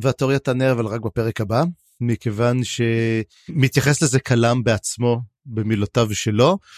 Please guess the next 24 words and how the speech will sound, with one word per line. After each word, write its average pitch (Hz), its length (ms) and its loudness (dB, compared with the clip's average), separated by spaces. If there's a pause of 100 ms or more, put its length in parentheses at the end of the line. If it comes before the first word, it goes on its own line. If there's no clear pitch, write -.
(420)
שזה 143 280 0
יכול 151 200 2
להיות 233 160 -2
משהו 185 500 0
מאוד 127 440 0
מאוד 117 440 -2
מעניין. 113 520 -2 (300)
אני 139 180 4
לא 165 100 6
חושב 233 240 0
שכל 175 320 2
הקלפים 175 320 0
של 151 140 0
בית 135 220 -2
המוות, 165 440 0
כי - 160 -2
לא 156 260 2
ראינו 214 640 0 (160)
את, - 140 -6 (720)
או 131 60 4
שכן, 165 440 0
תזכיר 165 460 -2
לי, 226 160 -4
את - 120 -10